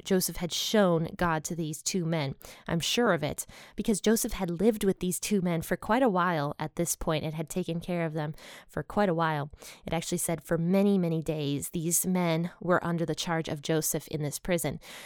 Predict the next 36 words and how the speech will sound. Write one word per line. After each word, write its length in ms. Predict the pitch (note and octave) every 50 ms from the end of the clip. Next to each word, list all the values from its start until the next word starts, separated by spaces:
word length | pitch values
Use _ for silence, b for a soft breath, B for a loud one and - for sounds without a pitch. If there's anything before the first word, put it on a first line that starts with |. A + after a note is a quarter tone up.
| B B B
So 220 | - - A3+ G3+
it's 160 | F#3+ - -
likely 300 | - A#3 C#4 C#4 C#4+ B3
that 160 | G#3+ F#3 -
they 100 | - F#3+
already 260 | - - B3 D#4+ D#4+ B3
knew 280 | F#3+ F3 F#3+ A#3+ C4
about 320 | G#3 - E3 D3+ D#3 - -
God 320 | - F#3+ G#3 F3+ D#3+ D#3 - -
in 140 | E3 F3 E3
some 340 | - - - A3+ C4+ B3+ G#3
way, 460 | F3+ F#3 G#3 G3 D3 - - - F#3 - _ _ -
or 120 | F#3+ F#3+
at 80 | - -
least 340 | G3+ A3+ A#3 - - - - _ _ _ _ _ - -
had 100 | G#3+ G3+
a 40 | F#3
bit 240 | D3 - G#3 A#3 -
of 100 | G3+ D#3+ - -
understanding 680 | - F#3 F#3+ F3 E3+ - - - F#3+ F#3 F3+ F3 E3 - -
of 180 | D#3+ D#3+ E3 D#3
the 100 | - E3
God 280 | D3+ F#3 F#3 F#3 F3+ E3
that 120 | E3+ -
Joseph 400 | - - F3+ F3+ - - E3 -
served, 600 | - - - G#3+ G3 D#3 C#3 C3+ C#3+ D3 - - B B B B B B B B
but 80 | - F3+
yet 340 | F#3+ F#3+ F3+ F3+ F3+ - - -
this 280 | - F3 - E3 - -
baker 460 | - F#3+ F#3 F#3+ - F3 D#3+ D#3 D3 - B B B B B B -
did 220 | D#3+ - F#3 E3
not 420 | F3 E3+ E3+ F3 F3 - - - - - -
ask 320 | E3+ E3+ E3 D#3 - -
for 180 | - - - E3
mercy 540 | D#3+ F#3 G#3+ A3 A3+ - - - A3 G#3+ - -
or, 340 | - F#3 F#3 F3+ E3+ E3+ D#3+